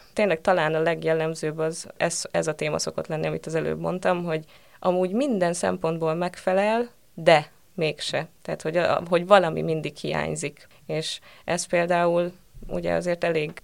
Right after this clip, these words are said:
hát igazából én még nem találkoztam olyan esettel, ahol nem, ne az lett volna, hogy tényleg ilyen gyerekkori érzelmi elhanyagoltság és egy jó nagy érzelmi hiány van a hátterében.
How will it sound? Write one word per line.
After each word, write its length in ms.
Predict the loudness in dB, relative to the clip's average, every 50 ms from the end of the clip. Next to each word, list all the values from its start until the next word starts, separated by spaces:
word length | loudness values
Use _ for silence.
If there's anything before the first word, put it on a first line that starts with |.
| -20 -12 -6
hát 200 | -6 -6 -4 -4
igazából 560 | -2 0 2 2 2 2 2 0 0 0 -2
én 260 | 0 2 2 2 2
még 160 | 2 0 0
nem 180 | 0 0 -2 -2
találkoztam 580 | -2 -2 0 -2 -2 -2 -4 -8 -6 -6 -4 -4
olyan 160 | -2 -2 -2
esettel, 420 | -2 -2 -4 -6 -4 -4 -4 -4
ahol 240 | -2 -2 -2 -2 -2
nem, 220 | -2 -4 -6 -6 -6
ne 140 | -6 -4 -2
az 140 | -2 -2 -2
lett 180 | -4 -6 -6
volna, 240 | -4 -2 -2 -2 -2
hogy 140 | -4 -6 -6
tényleg 360 | -4 -4 -2 -2 -2 -4 -4
ilyen 320 | -4 -6 -4 -4 -4 -6 -8 -12 -18 -16 -16 -16 -14 -14 -16 -2 4
gyerekkori 760 | 6 6 6 4 2 -4 -6 -6 -4 -4 -4 -4 -6 -8 -10 -12 -20 _
érzelmi 720 | -8 -4 0 0 0 0 0 -2 -2 -2 -2 -2 -2 -2 0
elhanyagoltság 1040 | 0 0 0 0 -2 -2 -2 -2 -2 -2 -4 -4 -4 -6 -6 -4 -4 -4 -2 -4 -4
és 180 | -6 -6 -4
egy 160 | -4 -4 -2
jó 200 | -2 -2 -2 -2
nagy 380 | -2 -4 -4 -6 -8 -10 -14 -20 -20 -20 -20 -20 -12
érzelmi 760 | -4 -2 0 0 0 -2 -4 -4 -4 -4 -4 -4 -6 -8 -10 -12 -20 -20 -20 -20 -18 -12
hiány 580 | -8 -4 -4 -2 -2 -2 -2 -4 -4 -6 -8 -12 -18 _ -20 -16
van 380 | -10 -6 -4 -4 -4 -4 -8 -8 -8
a 140 | -8 -6
hátterében. 840 | -4 -4 -4 -6 -6 -8 -8 -8 -6 -6 -6 -6 -6 -6 -6 -6 -8